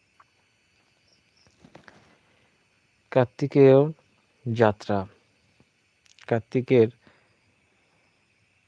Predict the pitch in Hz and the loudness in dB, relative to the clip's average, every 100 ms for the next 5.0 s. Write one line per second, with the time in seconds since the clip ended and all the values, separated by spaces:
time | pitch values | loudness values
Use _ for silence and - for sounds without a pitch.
0 | _ _ _ 117 113 120 131 - 139 135 | _ _ _ -8 -2 0 0 -2 -4 -4
1 | - - 113 - 131 - 120 104 110 107 | -8 -2 -2 -2 -6 0 0 0 -2 -2
2 | 123 120 107 107 110 120 123 - - 117 | -4 -2 0 0 2 0 -2 -8 -14 -14
3 | - 127 117 104 - - 120 127 127 139 | -8 -4 -2 -2 -6 -8 -8 -8 -8 -8
4 | 123 110 104 110 110 107 - 101 101 95 | -4 -4 -2 -2 0 -2 -4 -6 -4 -6